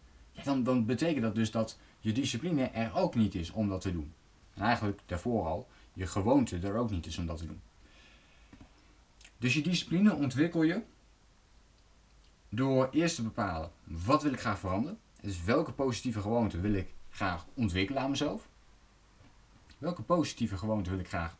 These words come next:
ontwikkelen aan mezelf? Dus wat is een gewoonte die al een poosje in je hoofd hangt waarvan je denkt, "Ja, maar hier wil, hier moet ik wat mee. Als ik dit verander, dan heeft dat een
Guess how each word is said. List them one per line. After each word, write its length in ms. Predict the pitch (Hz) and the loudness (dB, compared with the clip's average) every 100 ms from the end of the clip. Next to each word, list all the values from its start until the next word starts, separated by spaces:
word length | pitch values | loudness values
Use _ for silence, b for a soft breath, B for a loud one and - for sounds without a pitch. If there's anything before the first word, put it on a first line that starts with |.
| - | -6
ontwikkelen 460 | 98 87 110 131 | -4 -2 -2 -2
aan 60 | 127 | -2
mezelf? 400 | 117 - - - - - - | -4 -6 -10 -20 -20 -20 -10
Dus 140 | 78 | -2
wat 180 | 113 165 | 0 0
is 60 | 127 | 0
een 100 | 113 | -2
gewoonte 500 | 104 110 156 127 104 | 0 4 4 4 2
die 160 | 104 | 0
al 80 | 95 | 0
een 80 | 90 | -2
poosje 300 | 120 113 110 | 0 0 0
in 60 | |
je 80 | 98 | 0
hoofd 200 | 95 110 | 0 0
hangt 160 | 98 95 | -2 -4
waarvan 200 | 90 98 | -4 -4
je 60 | |
denkt, 160 | 95 87 | -4 -4
"Ja, 140 | 113 | -6
maar 100 | 104 | -6
hier 260 | 101 110 117 | 0 2 2
wil, 140 | 104 | 2
hier 200 | 101 123 | 4 4
moet 120 | 143 123 | 4 2
ik 60 | |
wat 120 | 117 | 0
mee. 200 | 113 110 B B - | 2 2 B B -10
Als 140 | 85 | -2
ik 80 | 95 | 2
dit 160 | 180 | 2
verander, 420 | - 143 175 190 B B - | 4 4 4 0 B B -6
dan 100 | 98 | -4
heeft 120 | 104 | 0
dat 140 | 110 | 0
een 180 | 104 107 | 2 0